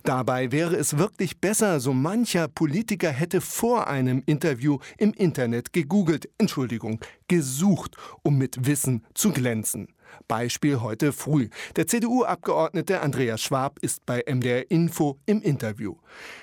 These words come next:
Er ist einer der Antragsteller im E-U-Parlament, der die Aufspaltung von Google fordert. Dabei schildert er, wie schlimm Google sei. Wer ein Android-fähiges Handy besitze, müsse einen Google-Mail-Account haben, um Apps herunterladen zu können.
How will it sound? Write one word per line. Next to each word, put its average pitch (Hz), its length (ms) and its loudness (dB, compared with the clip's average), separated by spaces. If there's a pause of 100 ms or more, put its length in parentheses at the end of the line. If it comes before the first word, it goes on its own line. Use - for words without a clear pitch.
(240)
Er 220 100 2
ist - 320 -6
einer 185 380 2
der 127 160 -2
Antragsteller 147 720 -2
im 156 200 -2
E-U-Parlament, 160 880 0 (240)
der 175 100 2
die 190 260 -4
Aufspaltung 147 840 -2
von 190 200 0
Google 135 360 0
fordert. 156 600 -2
Dabei 117 420 -2
schildert 156 480 2
er, 143 220 0
wie 190 120 0
schlimm 175 420 2
Google 180 320 2
sei. 190 300 -2 (220)
Wer 131 180 -2
ein 120 180 -6 (160)
Android-fähiges 156 1000 2
Handy 196 280 2
besitze, 175 520 0 (180)
müsse 180 340 0
einen 180 340 2
Google-Mail-Account 156 1160 0
haben, 170 340 0 (180)
um 190 200 0 (100)
Apps 160 300 -2
herunterladen 147 800 0
zu 143 160 -2
können. 135 360 0